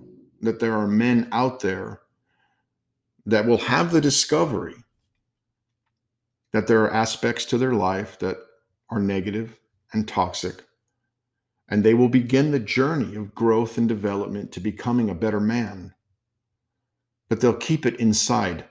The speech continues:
and they'll never get to a place of confidence,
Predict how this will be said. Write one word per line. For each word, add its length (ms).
and 140
they'll 100
never 320
get 240
to 160
a 40
place 760
of 120
confidence, 840